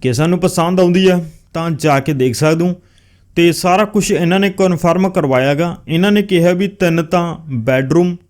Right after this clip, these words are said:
ਟੋਟਲ ਬਣੇ ਹੋਏ ਨੇ, ਤੇ ਉੱਪਰ ਵੀ ਹੈ ਜੀ, ਤੇ ਨੀਚੇ ਵੀ ਹੈ। ਬੈੱਡਰੂਮ ਉੱਪਰ ਵੀ ਆਪਾਂ ਨੂੰ ਮਿਲ ਜੂਗਾ, ਨੀਚੇ ਵੀ ਮਿਲ ਜੂਗਾ। ਤੇ ਇੱਕ ਪੂਰਾ ਵੱਡਾ ਰੂਮ ਬਣਿਆ ਹੋਇਆ ਹੈ ਨੀਚੇ, ਉਹ ਵੀ ਹੈ ਜੀ।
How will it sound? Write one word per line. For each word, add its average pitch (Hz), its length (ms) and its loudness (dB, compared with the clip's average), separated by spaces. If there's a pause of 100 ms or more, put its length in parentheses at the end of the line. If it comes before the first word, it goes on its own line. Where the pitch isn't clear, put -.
(120)
ਟੋਟਲ 165 340 0
ਬਣੇ 120 240 0
ਹੋਏ 82 200 -8
ਨੇ, 65 160 -14 (1040)
ਤੇ 165 260 2
ਉੱਪਰ 196 360 0
ਵੀ 214 160 2
ਹੈ 196 80 6
ਜੀ, 196 220 0 (760)
ਤੇ 175 460 4 (100)
ਨੀਚੇ 143 420 0
ਵੀ 101 220 -6
ਹੈ। 57 120 -18 (380)
ਬੈੱਡਰੂਮ 139 520 0
ਉੱਪਰ 170 300 -2
ਵੀ 220 120 0
ਆਪਾਂ 202 200 0
ਨੂੰ 190 80 2
ਮਿਲ 175 120 2
ਜੂਗਾ, 180 180 2
ਨੀਚੇ 131 280 -2
ਵੀ 117 60 -2
ਮਿਲ 101 140 -4
ਜੂਗਾ। 90 280 -14 (600)
ਤੇ 165 180 4
ਇੱਕ 156 160 -2
ਪੂਰਾ 180 260 0
ਵੱਡਾ 147 680 0
ਰੂਮ 131 280 2
ਬਣਿਆ 135 220 0
ਹੋਇਆ 151 200 4
ਹੈ 156 160 -8 (160)
ਨੀਚੇ, 156 500 -2 (320)
ਉਹ 170 180 2
ਵੀ 120 200 0
ਹੈ 104 60 -4
ਜੀ। - 160 -14